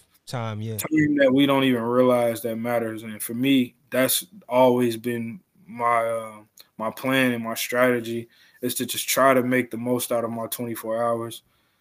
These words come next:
Speaker 2: Um, even if I get thirty seconds or a minute, I'm gonna try to do whatever I can. If I got any downtime,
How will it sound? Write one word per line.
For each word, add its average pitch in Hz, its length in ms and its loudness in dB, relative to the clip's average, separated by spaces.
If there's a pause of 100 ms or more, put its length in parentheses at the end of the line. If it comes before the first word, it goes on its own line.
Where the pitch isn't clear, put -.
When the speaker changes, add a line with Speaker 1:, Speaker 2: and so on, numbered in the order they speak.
(260)
Speaker 2:
Um, 110 420 -8 (160)
even 127 240 2
if 127 140 2
I 127 100 6
get 123 400 0
thirty 127 240 4
seconds 123 480 0
or 117 160 -4
a 110 40 -8
minute, 120 440 -4
I'm 117 180 -10
gonna 113 220 -8
try 123 260 2
to 113 100 -2
do 120 220 -2
whatever 127 360 4
I 131 60 4
can. 135 320 0
If 123 100 -6
I 131 80 2
got 135 160 4
any 131 180 0
downtime, 143 720 0